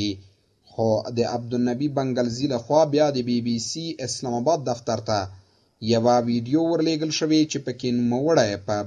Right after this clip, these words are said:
بلوچي ژبه خبرې کوي. وایي، «تاسو ما اورئ، موږ ټول روغ جوړ یو. زه خبرې کوم چې د حکومت دروغ ښکاره شي.» او د پاکستان کرکټ بورډ د دغه هیواد پخوانی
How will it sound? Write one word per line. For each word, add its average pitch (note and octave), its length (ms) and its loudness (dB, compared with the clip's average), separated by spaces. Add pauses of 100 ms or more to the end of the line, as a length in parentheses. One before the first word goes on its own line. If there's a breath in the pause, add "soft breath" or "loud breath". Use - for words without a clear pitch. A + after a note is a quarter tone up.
بلوچي A#2+ 440 -2 (120)
ژبه C#3 300 0
خبرې A2 380 -4
کوي. G#2+ 260 -4 (240)
وایي، D3 300 2 (600 soft breath)
«تاسو D#3+ 340 2 (140)
ما A#2+ 120 0 (280)
اورئ، F3+ 360 4 (180)
موږ D#3+ 140 -4 (120)
ټول F3+ 220 2 (140)
روغ E3+ 200 2 (180)
جوړ D#3+ 180 2 (140)
یو. G2 140 -2 (500)
زه A2 80 0 (100)
خبرې B2 360 0
کوم F3+ 220 0 (100)
چې D#3 100 0 (120)
د - 20 0 (100)
حکومت A2+ 480 -4 (480)
دروغ B2 500 0 (720)
ښکاره G#2 440 -4 (100)
شي.» G2+ 220 -4 (640)
او B2 180 6 (120)
د - 20 2 (140)
پاکستان F3 560 0 (160)
کرکټ D3+ 380 0 (140)
بورډ C3 400 4 (320)
د - 20 2 (240)
دغه D3+ 240 2
هیواد D#3+ 340 6 (100)
پخوانی D3+ 400 0